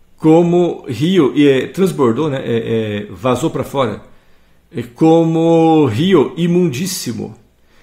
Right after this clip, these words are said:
A palavra dragão aqui, é, seria uma referência ao, o, é, o Ouroboros, né? É, é, ouro significa rei, né? O ouro aí seria a árvore da, da gnose. Vamos pegar aqui um,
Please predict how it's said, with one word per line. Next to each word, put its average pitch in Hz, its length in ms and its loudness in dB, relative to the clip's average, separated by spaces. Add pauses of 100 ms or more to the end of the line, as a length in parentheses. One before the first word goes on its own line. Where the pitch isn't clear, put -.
(180)
A 156 140 2
palavra 170 760 2
dragão 135 720 -2
aqui, 170 560 -8
é, 135 920 0
seria 165 280 0
uma 160 100 0
referência 160 600 -2
ao, 156 320 2
o, 147 320 -2
é, 131 100 2
o 156 120 -4
Ouroboros, 143 880 0
né? 175 180 -6 (1040)
É, 127 640 4
é, - 40 -14
ouro 190 380 6
significa 185 460 -2
rei, 147 220 -2
né? 139 200 -4 (420)
O 117 80 -4
ouro 143 200 0
aí 127 60 2
seria 135 300 0
a 139 100 2
árvore 127 440 0
da, 113 480 0 (680)
da 113 420 -2
gnose. 127 600 -8
Vamos 123 200 -8
pegar 117 240 -4
aqui 110 240 -12
um, 104 280 -10